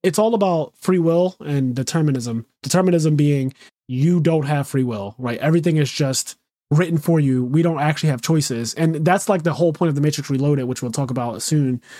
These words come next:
But she, she basically says, like, "I knew you were going to break that vase." And he's like, "Well, how is it my choice then? If you knew that I was gonna do that no matter what, then, like, did I ever have a choice?"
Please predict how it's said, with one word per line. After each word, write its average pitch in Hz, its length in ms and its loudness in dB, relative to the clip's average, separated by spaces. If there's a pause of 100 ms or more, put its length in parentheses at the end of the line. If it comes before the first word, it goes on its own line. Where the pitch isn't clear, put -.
(200)
But 170 300 -2
she, 214 360 2 (100)
she 202 180 0
basically 190 460 2
says, 180 420 0
like, 139 300 -2 (340)
"I 170 200 4
knew 180 240 4
you 220 160 2
were 208 140 2
going 165 320 0
to 143 280 0
break 151 280 -2
that 135 200 -2
vase." 131 320 -2
And 135 80 -2
he's 160 100 2
like, 160 120 0
"Well, 147 140 0
how 180 340 2
is 160 100 0
it 160 100 0
my 143 200 0
choice 247 320 0
then? 131 320 -4 (340)
If 165 160 2
you 240 140 4
knew 247 180 2
that 262 120 2
I 233 60 4
was 208 140 0
gonna 175 160 2
do 165 160 2
that 127 260 -2
no 147 100 2
matter 147 200 0
what, 151 400 0 (320)
then, 180 180 2
like, 165 240 2 (140)
did 170 140 2
I 170 140 2
ever 180 160 2
have 170 180 0
a 139 40 -2
choice?" 117 520 -2